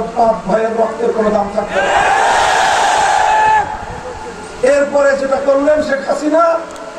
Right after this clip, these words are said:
তিনি ঘোষণা দিলেন আন্তর্জাতিক গণমাধ্যমে, তিনি বললেন যে জাতি তার বাবাকে হত্যা করেছে,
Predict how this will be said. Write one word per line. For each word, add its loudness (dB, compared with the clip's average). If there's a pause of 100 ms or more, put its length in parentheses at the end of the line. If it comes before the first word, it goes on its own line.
(240)
তিনি 0
ঘোষণা 0
দিলেন -2 (540)
আন্তর্জাতিক 0
গণমাধ্যমে, 0 (760)
তিনি 0
বললেন 2 (680)
যে 2
জাতি 0
তার 0
বাবাকে 0
হত্যা 0
করেছে, 0